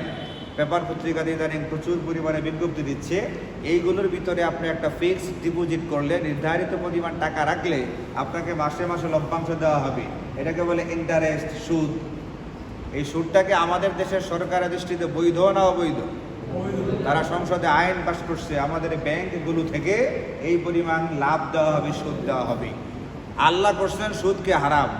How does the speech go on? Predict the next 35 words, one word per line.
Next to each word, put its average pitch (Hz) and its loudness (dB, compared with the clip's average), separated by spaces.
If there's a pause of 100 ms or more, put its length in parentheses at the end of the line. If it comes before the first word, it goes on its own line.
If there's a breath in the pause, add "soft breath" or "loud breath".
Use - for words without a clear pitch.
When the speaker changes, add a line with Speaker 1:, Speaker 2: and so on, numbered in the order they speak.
Speaker 1:
নবী 160 0
করেছেন 185 0 (120)
সুদকে 180 -2
হারাম, 160 2
আর 165 0 (120)
তারা 165 2
এই 170 0
সুদকে 160 -2 (340)
সংসদে 175 -2
নতুন 170 0
করে 170 0
আইন 180 0 (100)
পাস 170 0 (140)
করে 180 -2
কি 175 -2
দিয়ে 160 0
বসে 143 -2
আছে? - -6 (720)
বৈধতা 175 6
দিয়া 190 8 (420)
বসে 170 -2
আছে। 165 -4 (580)
আল্লাহ 175 6
কোরআনে 190 6
বলছেন, 185 2 (140)
"পুরুষে 185 0
পুরুষে 185 0
বিয়ে 170 2
করা 170 2
হারাম।" 143 4 (140)
সমকামিতা 180 2 (460)
এটা 139 0
হারাম, 170 4
এটা 185 4
নিষিদ্ধ, 165 -2